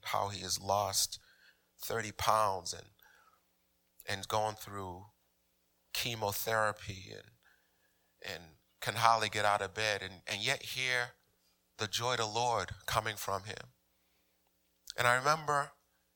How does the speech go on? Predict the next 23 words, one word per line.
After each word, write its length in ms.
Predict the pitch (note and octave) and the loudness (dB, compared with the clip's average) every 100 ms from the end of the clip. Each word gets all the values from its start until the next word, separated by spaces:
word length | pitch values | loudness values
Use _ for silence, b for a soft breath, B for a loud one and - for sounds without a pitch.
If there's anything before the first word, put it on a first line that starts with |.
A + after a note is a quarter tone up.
| _ _ _ | _ _ _
him 200 | - C#3 | -4 4
saying 560 | B2 - C3+ C3 A#2+ A2 A2+ | 6 6 6 4 2 0 -4
to 120 | A#2 | -6
me, 420 | G#2+ G#2 G2+ A2+ - _ _ _ - _ _ _ _ - - | -4 -4 -6 -8 -16 _ _ _ -20 _ _ _ _ -18 4
talking 320 | D3 C#3+ C3+ | 6 8 4
about 180 | A#2+ A#2 | -2 -2
the 100 | - - | -6 -4
goodness 400 | C3+ B2+ A#2 A2+ | -4 2 4 4
of 100 | G2+ | 2
God 440 | A#2+ A#2 G#2+ F#2 | 6 6 6 4
and 160 | E2 F2 B - | -2 -8 B 6
how 220 | B2 A#2 | 6 8
he's 120 | A2 | 8
standing 340 | - C3 B2 | 8 6 2
on 140 | A#2 A2+ | 2 0
the 80 | G2+ | -4
word 340 | A2 A#2 A2 | -2 -2 -2
and 100 | F#2+ | 0
God's 240 | A#2 A#2+ | 2 2
gonna 200 | G#2+ A2 | 2 0
heal 480 | F#2+ F2+ A#2 A#2+ A2 | 0 -2 -2 -2 -2
him. 240 | G#2+ G#2 G2 | 0 -2 0
And 160 | G2+ | -2